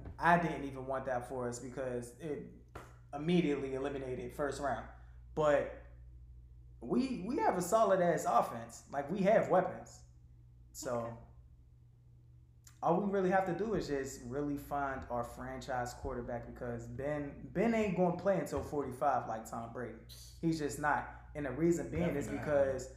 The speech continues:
Speaker 1: Ben has been taking a lot more hits than Tom Brady, and Tom Brady's been in the league longer than him.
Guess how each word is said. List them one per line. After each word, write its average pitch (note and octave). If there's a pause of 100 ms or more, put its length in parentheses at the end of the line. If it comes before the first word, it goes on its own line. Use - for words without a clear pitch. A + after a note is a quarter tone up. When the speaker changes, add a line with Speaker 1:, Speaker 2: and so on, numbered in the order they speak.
(220)
Speaker 1:
Ben D3
has D3+
been C3
taking C3 (1120)
a B2+
lot D3+
more D3
hits E3+
than E3+
Tom F#3
Brady, F#3
and C3+
Tom D#3+
Brady's D3
been C#3
in B2+
the C#3
league C#3+
longer D#3+
than D#3+
him. F#3